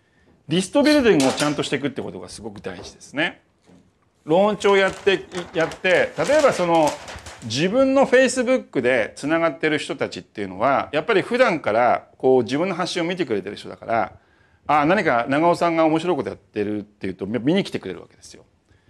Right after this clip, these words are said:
でもそれは長尾さんに興味があってき-、見てに来てるけど、その長尾さんの提供してるものに関してはあんまり興味がない人も来ちゃうわけです。で、最初はいいんですよ。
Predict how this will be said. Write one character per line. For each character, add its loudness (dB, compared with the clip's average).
で 6
も 4
そ 4
れ 8
は 8
長 6
尾 6
さ 4
ん 2
に 2
興 4
味 4
が 6
あ 2
っ -6
て -2
き-、 -14
見 0
て 0
に 2
来 -14
て -4
る -4
け -16
ど、 2
そ 0
の 4
長 4
尾 4
さ -2
ん -4
の 2
提 6
供 4
し -4
て 4
る 4
も 0
の -2
に 0
関 0
し -8
て 2
は 4
あ 0
ん -4
ま 2
り 0
興 0
味 -4
が -6
な -4
い -4
人 -14
も -20
来 -20
ち -6
ゃ 0
う -4
わ -16
け -20
で -20
す。 -20
で、 4
最 0
初 2
は 2
い -4
い 0
ん -2
で 2
す -8
よ。 -12